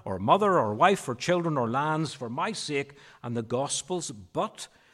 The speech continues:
he shall receive an hundredfold now in this time, houses and brethren and sisters and mothers and children and lands with persecutions."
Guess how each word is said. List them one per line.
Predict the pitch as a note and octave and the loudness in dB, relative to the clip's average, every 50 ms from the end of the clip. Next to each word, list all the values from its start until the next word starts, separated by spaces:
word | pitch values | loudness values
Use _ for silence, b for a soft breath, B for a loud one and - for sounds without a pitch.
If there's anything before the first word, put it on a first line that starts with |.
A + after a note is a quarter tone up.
| b b b b b _ | b b b b b _
he | - E3 E3 | -6 -4 -2
shall | - - D#3 C3 | -2 -2 -2 -4
receive | A#2 A#2 A#2 - - - E3 F#3 G3 F#3+ D#3+ - | -4 -4 -4 -4 -4 -4 -4 -2 -2 -4 -4 -6
an | - - A#2 G#2+ G2+ | -8 -6 -4 -4 -6
hundredfold | G2+ - A2+ F3+ A3+ C#4 D4 A#3 G#3 E3 - - - D#3 D3 C#3+ C#3 C3 A#2 | -6 -6 -4 -2 -2 -2 0 -2 -2 -2 -4 -4 -4 -2 -2 -2 -2 -2 -2
now | A#2 C#3 D#3 F#3 | 0 2 2 4
in | G#3+ G#3 E3 C#3 | 4 4 4 2
this | C#3 D3 - - | 2 0 -2 -4
time, | - - C3 B2+ B2 C3+ D3 D#3 D3+ D3+ B B B B B B | -4 -4 -4 -2 0 2 2 0 0 -2 B B B B B B
houses | - A#2+ B2 D3 D#3 D#3 F#3 E3+ D3+ | -2 0 2 2 0 0 -2 -2 -2
and | C3 A2+ G#2 | -2 -2 -2
brethren | A#2+ C3+ C#3+ D#3+ D#3 D3+ C#3+ B2+ A2 | 0 0 0 0 0 -2 -4 -4 -6
and | G2+ | -6
sisters | - - F3+ F3 - - - C#3+ A2 | -6 -6 -4 -4 -4 -4 -6 -8 -8
and | A2+ A2 G#2+ | -6 -8 -6
mothers | A2 C#3 E3 D#3+ D3+ B2+ - | -6 -6 -6 -6 -6 -8 -8
and | G#2 G#2 A2 | -10 -10 -8
children | - D#3+ E3+ E3+ D#3 D3 C3+ B2+ - | -8 -6 -6 -4 -6 -6 -8 -10 -10
and | A2+ G#2 G2+ A2+ | -10 -10 -8 -8
lands | B2+ C#3+ D#3+ E3 D#3+ D#3+ C#3 - - B B B B B B B B B B B B _ _ _ _ | -8 -6 -6 -4 -2 -2 -4 -4 -8 B B B B B B B B B B B B _ _ _ _
with | D3+ F3 E3+ - - - - _ _ _ _ | -8 -8 -8 -8 -12 -16 -18 _ _ _ _
persecutions." | - - - C#3+ - - - - G#2+ - - - D3 D3 - - - - A2 - - - - - | -4 -4 -4 -2 -4 -4 -6 -6 -8 -12 -12 -10 -8 -6 -6 -8 -8 -10 -14 -14 -12 -12 -12 -12